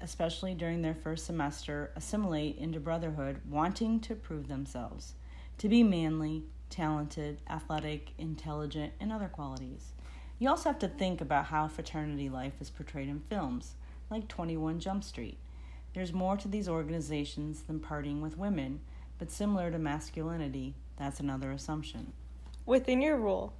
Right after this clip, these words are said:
Speaker 2: what effect does gender have on communication and identity?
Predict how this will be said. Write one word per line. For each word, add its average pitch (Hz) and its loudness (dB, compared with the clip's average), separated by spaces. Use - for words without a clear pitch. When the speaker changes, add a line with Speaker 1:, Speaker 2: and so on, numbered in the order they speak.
Speaker 2:
what 226 12
effect 247 8
does 240 4
gender 220 6
have 208 6
on 214 4
communication 208 2
and 196 2
identity? 185 0